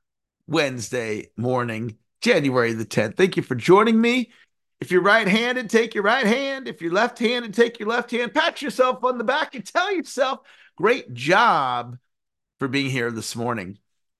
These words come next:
Type into the chat, "Today is a great day." Today is a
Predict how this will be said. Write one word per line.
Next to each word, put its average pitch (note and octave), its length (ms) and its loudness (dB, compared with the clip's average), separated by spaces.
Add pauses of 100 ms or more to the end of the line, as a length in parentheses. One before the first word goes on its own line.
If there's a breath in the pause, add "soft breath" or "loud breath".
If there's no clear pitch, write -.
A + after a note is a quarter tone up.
(160)
Type F#3+ 240 4
into F#3+ 160 6
the F3 100 4
chat, G3+ 420 2 (520)
"Today A3 260 6
is F3 140 2
a D#3+ 40 0
great D3 280 -2
day." D#3 380 -4 (220)
Today F3 760 4 (240)
is E3+ 480 4 (260)
a C#3 400 -4